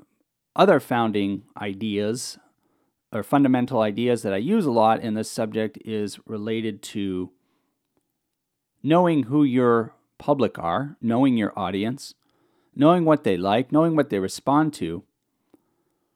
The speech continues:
But on the end of, on the other end of this,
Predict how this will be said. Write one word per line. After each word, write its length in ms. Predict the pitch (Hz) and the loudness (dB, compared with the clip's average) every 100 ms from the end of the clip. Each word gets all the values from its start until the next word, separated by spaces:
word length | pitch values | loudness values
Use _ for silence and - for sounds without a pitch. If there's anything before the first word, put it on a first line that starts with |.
| _ _ _ _ _ _ _ _ _ _ _ _ _ _ | _ _ _ _ _ _ _ _ _ _ _ _ _ _
But 120 | 165 | 2
on 140 | 180 190 | 2 2
the 120 | 170 | 0
end 300 | 185 208 254 | 2 4 4
of, 200 | 170 117 - | 2 -2 -4
on 140 | 139 | 0
the 160 | 151 143 | 0 2
other 320 | 160 220 - - | 2 2 0 -4
end 280 | 135 175 156 | -2 2 2
of 160 | 85 | 0
this, 480 | 76 80 - - - | -6 -10 -10 -12 -16